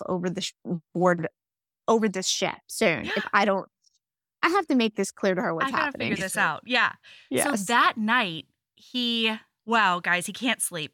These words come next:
Speaker 2: Oh, what a shock. <laughs> All this going
Speaker 1: Mm-hmm.
Speaker 2: on in his head, he can't sleep.
Speaker 1: Yeah.
Speaker 2: <laughs> And so he asks her as his cabin boy, who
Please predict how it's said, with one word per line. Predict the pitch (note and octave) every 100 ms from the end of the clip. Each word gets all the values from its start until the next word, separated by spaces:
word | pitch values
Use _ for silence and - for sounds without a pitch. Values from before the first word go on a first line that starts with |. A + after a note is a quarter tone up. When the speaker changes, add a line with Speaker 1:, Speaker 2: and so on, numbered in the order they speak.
| _
Speaker 2:
Oh, | G#3+ G3 E3+
what | F3 A3
a | G#3
shock. | - C#3+ - -
<laughs> | - G4+ A#4+ - E4 B4 A#3+
All | C4+ C4+
this | B3
going | B3+ B3 B3
Speaker 1:
Mm-hmm. | A#3+
Speaker 2:
on | A#3+
in | B3
his | -
head, | C#4+ B3+ C#4
he | C#4+
can't | E4 D4 D#4+
sleep. | - C4+ C4 A#3+ - - E4+ -
Speaker 1:
Yeah. | G#3 F#3+ - - _
Speaker 2:
<laughs> | G4 G#4+ A4+ _ _ _
And | D#4+ D4
so | D4+ C#4
he | - B3+ -
asks | F3+ C4 - - -
her | - F3+ D3 C3 -
as | E3+ G#3
his | A3 A3+ G#3
cabin | - F#3+ E3 D3+
boy, | D3 A#2+ D#2 F2+ F#3+ - - - _ _
who | - G4 F#4+